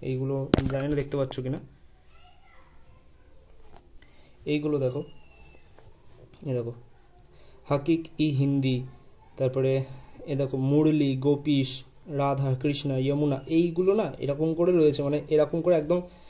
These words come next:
মানে এমনভাবে এখানে ওয়ার্ডগুলো রয়েছে, দেখো এই ওয়ার্ডগুলো এগুলোর থেকে কিন্তু আলাদা, মানে এখানে ওয়ার্ড চেঞ্জ করা হয়েছে, কিন্তু এগুলো কিন্তু সহজেই চোখে পড়ে। তেমনই এরকম ছোট ছোট ছোট ছোট inverted কমার মধ্যে বহু important information কিন্তু এই বইটা, বইটার মধ্যে রয়েছে।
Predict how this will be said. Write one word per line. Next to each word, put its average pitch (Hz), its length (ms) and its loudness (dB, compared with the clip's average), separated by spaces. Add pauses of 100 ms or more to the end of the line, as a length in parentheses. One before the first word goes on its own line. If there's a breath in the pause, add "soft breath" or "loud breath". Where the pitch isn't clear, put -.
(260 loud breath)
মানে 147 140 -2
এমনভাবে 185 540 4
এখানে 196 240 4
ওয়ার্ডগুলো 202 440 6
রয়েছে, 147 360 2
দেখো 190 480 2
এই 175 320 0
ওয়ার্ডগুলো 147 640 2
এগুলোর 151 300 2
থেকে 160 180 -2
কিন্তু 175 180 2
আলাদা, 131 320 0 (160)
মানে 139 200 -4
এখানে 156 400 -2
ওয়ার্ড 151 260 4
চেঞ্জ 143 280 0
করা 120 180 0
হয়েছে, 117 280 -4 (520 soft breath)
কিন্তু 160 240 4
এগুলো 175 340 4
কিন্তু 180 160 2
সহজেই 156 380 4
চোখে 147 320 0
পড়ে। 110 160 -6 (240)
তেমনই 160 320 0
এরকম 175 440 2
ছোট 170 200 0
ছোট 170 160 0
ছোট 165 180 -2
ছোট 160 180 -4
inverted 156 580 0
কমার 143 240 -2
মধ্যে 151 340 -2
বহু 151 600 0
important 147 480 2
information 139 460 -2
কিন্তু 147 220 -2
এই 160 80 0
বইটা, 135 340 -2 (120)
বইটার 135 260 2
মধ্যে 131 240 0
রয়েছে। 120 320 -4